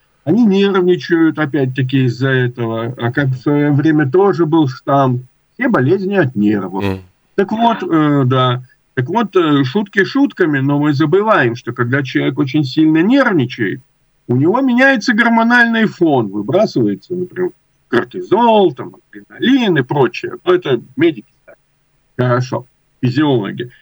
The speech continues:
Speaker 1: Так вот, ну, там действительно, если прочитать их отчёты, то там действительно меняется гормональный фон.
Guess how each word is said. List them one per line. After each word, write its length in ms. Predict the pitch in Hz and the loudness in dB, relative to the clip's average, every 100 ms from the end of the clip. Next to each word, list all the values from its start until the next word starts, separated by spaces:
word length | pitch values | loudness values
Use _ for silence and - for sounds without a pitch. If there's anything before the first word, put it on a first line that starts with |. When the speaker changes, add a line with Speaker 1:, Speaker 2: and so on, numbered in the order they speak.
| _ | _
Speaker 1:
Так 140 | - 127 | -4 0
вот, 220 | 240 175 | 0 2
ну, 100 | 151 | 0
там 180 | 170 143 | 2 0
действительно, 520 | 165 254 294 233 175 | 0 0 0 2 2
если 260 | 123 123 | 2 -2
прочитать 640 | 123 131 123 139 151 127 127 | -4 -2 -2 -2 0 -2 -2
их 140 | 123 | -4
отчёты, 560 | 120 - 190 254 202 127 | -4 -2 -2 0 -2 -4
то 140 | 113 | -4
там 260 | - 139 240 | -2 -2 0
действительно 640 | 269 - 107 139 147 160 | -2 0 -2 0 2 2
меняется 560 | 143 127 175 269 220 151 | 2 2 2 0 -2 -2
гормональный 640 | 127 120 123 165 214 196 | -2 0 0 2 2 0
фон. 380 | 139 131 135 131 | -2 -2 -2 -4